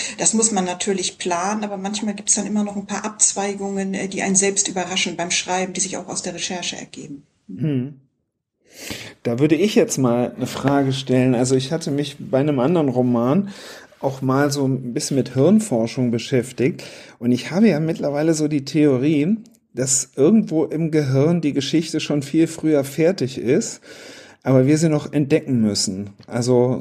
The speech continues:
Speaker 2: so geht mir das manchmal beim Schreiben, dass ich, ähm, wirklich denke, dass in diesen Denkprozessen, die man auch vielleicht unterbewusst hat oder nachts, wenn man schläft oder so,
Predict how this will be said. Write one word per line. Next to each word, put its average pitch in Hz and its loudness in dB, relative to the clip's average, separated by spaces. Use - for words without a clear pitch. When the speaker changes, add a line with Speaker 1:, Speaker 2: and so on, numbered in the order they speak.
Speaker 2:
so 123 -2
geht 131 2
mir 143 4
das 131 2
manchmal 113 0
beim 101 -2
Schreiben, 98 -4
dass 113 -2
ich, 131 -4
ähm, 123 2
wirklich 139 -4
denke, 160 2
dass 135 -4
in 131 0
diesen 131 2
Denkprozessen, 143 0
die 143 -2
man 131 2
auch 123 -2
vielleicht 127 2
unterbewusst 131 2
hat 120 0
oder 113 2
nachts, 131 -2
wenn 120 0
man 123 0
schläft 147 2
oder 117 -6
so, 123 2